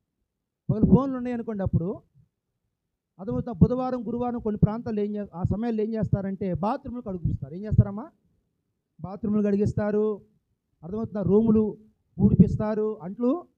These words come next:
ఆడవాళ్ళైతే అంటు తోమిపిస్తారు, మగవాళ్ళైతే చెట్లు నరికిస్తారు కట్టెల పొయ్యిల కోసం. ఇలా మనం గమనించుకుంటే ఆ టైంలో ఫోన్ వచ్చింది మాకు, ఊరికి అనుకుందాం, మాకు ఫోన్ వచ్చింది అనుకోండి, ఎవరో బంధువులు, స్నేహితులు ఎవరో చేశారు.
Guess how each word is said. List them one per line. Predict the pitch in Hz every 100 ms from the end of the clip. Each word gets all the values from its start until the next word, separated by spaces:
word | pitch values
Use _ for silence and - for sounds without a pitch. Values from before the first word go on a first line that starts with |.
| _ _
ఆడవాళ్ళైతే | 180 220 226 226
అంటు | 208 240
తోమిపిస్తారు, | 226 220 226 - 220 214 214 214 _ _ _
మగవాళ్ళైతే | 180 220 226 220 214 -
చెట్లు | 202 254 320 359 _ _ -
నరికిస్తారు | 175 220 226 202 208 208 214 214
కట్టెల | 214 233 226
పొయ్యిల | 202 214
కోసం. | 214 220 208 220 220 - _ _
ఇలా | 233 262
మనం | 262 254 247
గమనించుకుంటే | 277 285 277 - 226 190 190 208 - 185
ఆ | 240
టైంలో | 285 277 302 294
ఫోన్ | 277 302
వచ్చింది | 277 - 214
మాకు, | 170 143 156
ఊరికి | 214 220
అనుకుందాం, | 226 240 165 -
మాకు | 170 208 226
ఫోన్ | 247
వచ్చింది | 240 - 196
అనుకోండి, | 175 170 151 151 165 _ _ _ _
ఎవరో | 196 220
బంధువులు, | 190 196 208 214 233
స్నేహితులు | - 220 240
ఎవరో | 208 220
చేశారు. | 202 208 214 165